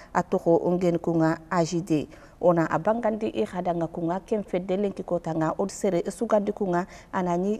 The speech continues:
ken sere o mukeke, aga siki kunga geli fof suwa, a geni kunga geli mobilisation karanga, ado o communautaire. Ona a bangandi hadanga lenki kota, ken fonnan kaya yalle tahu odanga a yere kunga, aga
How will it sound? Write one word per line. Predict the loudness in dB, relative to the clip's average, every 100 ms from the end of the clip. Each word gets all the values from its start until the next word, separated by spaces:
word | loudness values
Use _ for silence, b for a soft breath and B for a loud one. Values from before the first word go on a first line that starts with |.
| -2
ken | 0 0
sere | 2 2 2 2
o | 0
mukeke, | 0 -2 -6 -2 -2 -2 B B
aga | -2 -2
siki | -2 -4 -4
kunga | 0 0 2
geli | 0 -2
fof | -2 -4
suwa, | 0 2 4
a | 2
geni | 0 -2 -2
kunga | -2 0
geli | 0 -2 -2
mobilisation | -2 -2 -2 0 0 0 -2
karanga, | 0 0 2 2 2 -2 B B B
ado | 0 2
o | 0
communautaire. | 0 0 0 0 0 0 0 0 -8 B B
Ona | 0 0
a | 0
bangandi | 0 0 0 -2
hadanga | -2 -2 0 0 0
lenki | -2 -4 -4
kota, | -2 -2 -2
ken | -2
fonnan | -2 0 0 0 0
kaya | 0 2 0
yalle | 0 -2
tahu | -2 -2 0 0 2
odanga | 0 0 0 -2 0
a |
yere | 2 2 0
kunga, | 0 2 0 -2 B B B -2
aga | -2 0 0 0